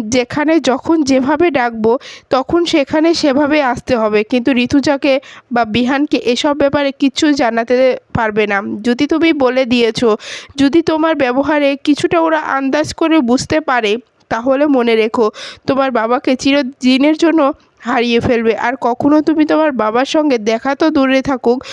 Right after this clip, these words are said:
কথাও শুনতে পাবে না। তাই বলছি, আমার কথা মাথায় রাখো, আমার কথা শোনো, তাহলে ঠিক তোমার বাবা আর তোমাকে একসঙ্গে করিয়ে দেব। আর একটা কথা মাথায় রেখো, আমাদের কাজটা শেষ হলেই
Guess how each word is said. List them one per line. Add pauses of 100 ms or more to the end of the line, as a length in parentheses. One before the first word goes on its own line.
(280)
কথাও
শুনতে
পাবে
না। (440)
তাই
বলছি, (380)
আমার
কথা (180)
মাথায়
রাখো, (100)
আমার
কথা
শোনো,
তাহলে (120)
ঠিক (100)
তোমার
বাবা (100)
আর
তোমাকে (400)
একসঙ্গে
করিয়ে
দেব। (400)
আর
একটা
কথা
মাথায়
রেখো,
আমাদের
কাজটা
শেষ
হলেই